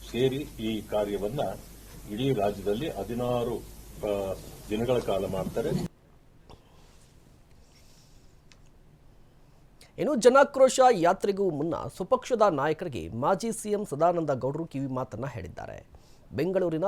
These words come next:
Speaker 2: ಬಿ ಜೆ ಪಿ ಕಚೇರಿಯಲ್ಲಿ ಮಾತನಾಡಿದ ಅವರು, ನಮ್ಮ ಪಕ್ಷದಲ್ಲಿರುವ ಭಿನ್ನಮತ ಮರೆತು ಸರ್ಕಾರದ ವಿರುದ್ಧ ಹೋರಾಟವನ್ನ ಮಾಡಬೇಕು. ನಮ್ಮ ನಡುವಿನ ವ್ಯತ್ಯಾಸಗಳು ಪಕ್ಷದ ಶಿಸ್ತಿನ ನಡುವೆ ಬರಬಾರದು. ಸಣ್ಣ ಪುಟ್ಟ ವಿಚಾರಗಳನ್ನ ಬದಿಗಿಟ್ಟು ಎಲ್ಲರೂ ಒಂದಾಗಿ ಕಾಂಗ್ರೆಸ್ ವಿರುದ್ಧ ಹೋರಾಟ ಮಾಡಿ ಅಂತ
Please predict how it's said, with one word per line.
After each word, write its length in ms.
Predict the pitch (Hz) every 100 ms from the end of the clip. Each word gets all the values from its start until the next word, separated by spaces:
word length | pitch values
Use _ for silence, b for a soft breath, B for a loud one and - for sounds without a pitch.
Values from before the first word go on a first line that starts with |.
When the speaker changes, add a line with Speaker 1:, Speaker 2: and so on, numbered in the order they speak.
| 202
Speaker 2:
ಬಿ 180 | 131
ಜೆ 140 | 151 165
ಪಿ 140 | 156
ಕಚೇರಿಯಲ್ಲಿ 640 | - 131 135 127 131 156
ಮಾತನಾಡಿದ 640 | 175 120 156 180 147 107 92
ಅವರು, 480 | 104 151 67 - 131
ನಮ್ಮ 240 | 214 247
ಪಕ್ಷದಲ್ಲಿರುವ 760 | - 180 - 156 147 139 175 180
ಭಿನ್ನಮತ 580 | 92 147 175 147 117
ಮರೆತು 540 | 104 92 139 - - - -
ಸರ್ಕಾರದ 420 | 147 - 196 170
ವಿರುದ್ಧ 300 | 117 131 147
ಹೋರಾಟವನ್ನ 760 | 165 - 139 113 104 78 110
ಮಾಡಬೇಕು. 500 | 156 87 - - - - - B B B B
ನಮ್ಮ 200 | 147 175
ನಡುವಿನ 340 | 143 147 147
ವ್ಯತ್ಯಾಸಗಳು 760 | 160 104 - 139 156 147 127 90
ಪಕ್ಷದ 420 | - 165 - 160
ಶಿಸ್ತಿನ 400 | 131 147 - 151
ನಡುವೆ 280 | 127 107 156
ಬರಬಾರದು. 580 | 107 123 160 95 - - - b b -
ಸಣ್ಣ 280 | 202 226 240
ಪುಟ್ಟ 260 | 233 220 202 185
ವಿಚಾರಗಳನ್ನ 600 | 123 - 151 147 147 165
ಬದಿಗಿಟ್ಟು 540 | 120 120 147 - 67
ಎಲ್ಲರೂ 400 | 76 135 165 156
ಒಂದಾಗಿ 560 | 107 160 190 180 180 220
ಕಾಂಗ್ರೆಸ್ 460 | 139 143 147 -
ವಿರುದ್ಧ 220 | 127 127
ಹೋರಾಟ 460 | 160 160 127 120 -
ಮಾಡಿ 480 | 98 107 156 147 -
ಅಂತ 180 | 127 -